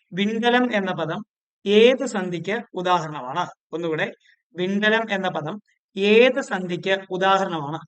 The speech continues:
ഇതാണ് ചോദ്യം. ചോദ്യം ഒന്നുകൂടെ, വിണ്ടലം എന്ന പദം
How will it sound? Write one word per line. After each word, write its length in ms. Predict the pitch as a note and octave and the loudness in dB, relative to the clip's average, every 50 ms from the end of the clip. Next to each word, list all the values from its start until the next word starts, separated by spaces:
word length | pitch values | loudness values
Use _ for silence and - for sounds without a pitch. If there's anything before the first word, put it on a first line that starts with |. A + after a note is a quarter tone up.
| _ - | _ -4
ഇതാണ് 300 | A3+ G#3 F3+ D#3+ E3+ E3+ | -2 -2 -2 -2 -4 -8
ചോദ്യം. 320 | E3 D#3 C#3+ C#3+ D3+ D#3 - _ _ _ _ _ _ _ _ _ _ | -10 -10 -10 -10 -10 -12 -14 _ _ _ _ _ _ _ _ _ _
ചോദ്യം 280 | - - F3+ F3+ F3+ F3 | -8 -6 -6 -4 -4 -4
ഒന്നുകൂടെ, 340 | E3 D#3+ D#3 D3 D3+ G#3 - _ _ _ _ _ _ - F#3 | -6 -6 -10 -10 -12 -16 -20 _ _ _ _ _ _ -8 -6
വിണ്ടലം 540 | F#3 G3 G3+ G3+ G#3 G#3+ A3 A#3+ A#3+ G#3 | -2 0 2 2 4 4 4 2 0 -2
എന്ന 140 | G3 F#3 F#3 | -4 -4 -4
പദം 260 | F3 E3 D#3+ F#3+ A3+ | -4 -4 -4 -4 -4